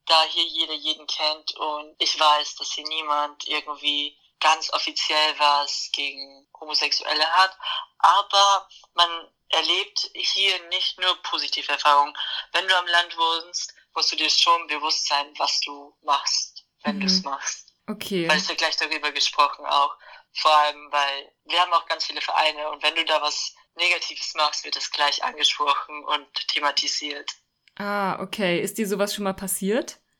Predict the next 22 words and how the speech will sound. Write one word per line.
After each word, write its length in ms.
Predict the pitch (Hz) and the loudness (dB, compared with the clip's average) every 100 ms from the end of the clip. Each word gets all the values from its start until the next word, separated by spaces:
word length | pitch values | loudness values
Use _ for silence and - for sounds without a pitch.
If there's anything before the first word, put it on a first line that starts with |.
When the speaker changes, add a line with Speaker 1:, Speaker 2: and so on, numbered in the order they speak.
| _ - | _ -4
Speaker 1:
Ja, 300 | 151 151 143 | 2 4 4
definitiv. 680 | 151 160 151 - 165 180 - - - - - - - | -2 -4 -2 0 0 -2 -6 -8 -6 -6 -8 -18 -2
Bei 100 | 170 170 | 0 2
mir, 240 | 175 190 202 196 | 2 4 4 2
ich 260 | - - - | -2 -4 -6
bin 120 | 160 156 | -6 -4
ja 100 | 147 | -4
Ministrant, 800 | 143 143 - - 151 170 180 - - - - _ - | -4 -8 -4 4 6 6 -2 -12 -16 -20 -20 _ -4
dazu 160 | 196 - | -2 0
kommen 220 | 170 165 | 2 2
wir 100 | 160 | 0
aber, 140 | 151 | 0
glaub 160 | 156 156 | 0 0
ich, 80 | 156 | 0
später 300 | 160 156 170 | -4 -6 2
noch. 300 | 170 190 208 | 6 6 6
Speaker 2:
Ja. 440 | 240 233 190 151 | 4 6 6 6
Speaker 1:
Ähm, 180 | 151 - _ _ | 2 -4 _ _
aber 640 | - 165 165 170 180 - - | 4 6 6 6 6 2 -6
ich 200 | 165 - | -8 2
hab 280 | 170 160 - | 4 4 2
einfach 260 | 170 - | 0 0